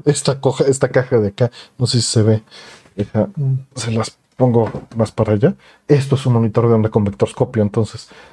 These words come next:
Speaker 1: cero portátil.
Speaker 2: Mm, claro.
Speaker 1: El otro sí era de bolsillo.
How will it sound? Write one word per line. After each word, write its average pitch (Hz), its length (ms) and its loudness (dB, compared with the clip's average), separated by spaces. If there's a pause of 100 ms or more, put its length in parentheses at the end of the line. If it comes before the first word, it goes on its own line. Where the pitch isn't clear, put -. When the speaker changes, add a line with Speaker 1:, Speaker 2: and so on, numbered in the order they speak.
(120)
Speaker 1:
cero 143 320 2
portátil. 120 680 -2 (1300)
Speaker 2:
Mm, 143 160 -10 (500)
claro. 113 300 -14 (260)
Speaker 1:
El 127 180 2
otro 127 200 2
sí 127 140 -2
era 117 180 4
de 104 80 2
bolsillo. 101 440 -6